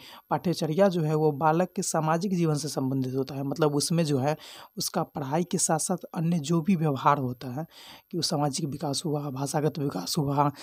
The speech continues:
समाजीकरण होता है, अन्य चीज़ किस तरह का व्यवहार करनी चाहिए, कहाँ पे किन के साथ मतलब शिष्टाचार की भी गुण, इन सारी बातों से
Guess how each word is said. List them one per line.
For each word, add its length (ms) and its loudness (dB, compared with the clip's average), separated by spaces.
समाजीकरण 720 4
होता 280 0
है, 240 0
अन्य 260 8
चीज़ 240 0
किस 240 -2
तरह 160 2
का 100 -2
व्यवहार 340 6
करनी 260 -4
चाहिए, 400 0
कहाँ 280 -4
पे 140 -8
किन 220 -6
के 140 -2
साथ 160 2
मतलब 160 -4
शिष्टाचार 600 2
की 120 -6
भी 120 -2
गुण, 200 -2
इन 180 2
सारी 320 2
बातों 320 0
से 140 -6